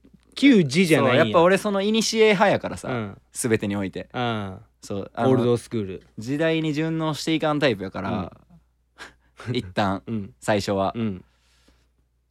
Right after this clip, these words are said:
Speaker 1: やからな、その、まあ、エラーとかしちゃうんやって、
Speaker 2: うん。
Speaker 1: どうしても高校野球。
Speaker 2: はいはい。
Speaker 1: メンタル、
Speaker 2: うん。
Speaker 1: メンタルだいぶ動くからさ。
Speaker 2: そら、そうやな。
Speaker 1: そう。エラーした時に、
Speaker 2: うん。
Speaker 1: その、帽子とか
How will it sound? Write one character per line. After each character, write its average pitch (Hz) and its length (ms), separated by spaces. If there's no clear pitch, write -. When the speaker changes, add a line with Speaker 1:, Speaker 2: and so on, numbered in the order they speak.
Speaker 1:
や 127 140
か 104 140
ら 104 100
な、 78 460
そ - 180
の、 92 340
ま 120 140
あ、 - 40
エ 226 140
ラ 127 220
ー - 40
と 98 80
か 120 80
し - 140
ち 160 100
ゃ 156 60
う 135 60
ん 107 40
や 90 80
っ - 20
て、 - 140
Speaker 2:
う 131 40
ん。 120 100
Speaker 1:
ど 107 120
う 107 60
し - 80
て 107 80
も 90 100
高 101 240
校 98 200
野 98 120
球。 95 240
Speaker 2:
は 120 120
い - 20
は 98 60
い。 - 20
Speaker 1:
メ 160 120
ン 151 120
タ 110 120
ル、 98 260
Speaker 2:
う 127 80
ん。 101 200
Speaker 1:
メ 156 180
ン 139 120
タ 110 120
ル 98 120
だ 107 120
い 113 80
ぶ 117 140
動 127 60
く 127 60
か 117 280
ら 104 60
さ。 - 0
Speaker 2:
そ - 80
ら、 - 40
そ 123 80
う - 20
や 95 100
な。 127 260
Speaker 1:
そ - 220
う。 - 80
エ 247 140
ラ 123 220
ー 95 40
し - 100
た 107 100
時 95 240
に、 92 280
Speaker 2:
う - 20
ん。 - 40
Speaker 1:
そ - 180
の、 95 260
帽 156 380
子 202 240
と - 120
か - 120